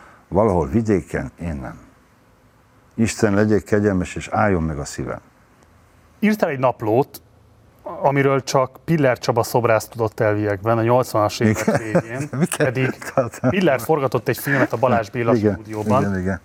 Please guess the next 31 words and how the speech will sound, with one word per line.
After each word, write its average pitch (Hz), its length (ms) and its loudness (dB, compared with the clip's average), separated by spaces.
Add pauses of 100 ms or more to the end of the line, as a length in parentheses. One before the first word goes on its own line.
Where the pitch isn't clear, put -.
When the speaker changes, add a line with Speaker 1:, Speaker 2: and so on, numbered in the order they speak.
(140)
Speaker 2:
és - 100 -14
megkérték 135 540 0
arra, 135 80 2
hogy 139 140 -2
ásd 131 280 0
el 117 80 0
ezt - 180 -4
a 123 40 -2
naplót. 104 220 2
Speaker 1:
Igen, 90 180 2 (120)
igen. 92 240 -2
Speaker 2:
Te - 60 -12
pedig 131 200 2
elástad. 113 460 0
Speaker 1:
Igen, 95 340 0
úgyhogy 110 280 0
nem 107 140 2
olvasta 95 360 0
senki. 95 400 -6 (1080)
Speaker 2:
Kiástad 120 420 0
valaha 143 160 4
ezt - 140 -6
a 156 40 -4
naplót? 123 280 2
Speaker 1:
Nem. 95 260 -2 (680)
Speaker 2:
Tudod, 131 160 0
Speaker 1:
És - 60 0
Speaker 2:
hogy 180 100 0
hol 151 120 0
ástad 147 260 0
el? 107 180 -2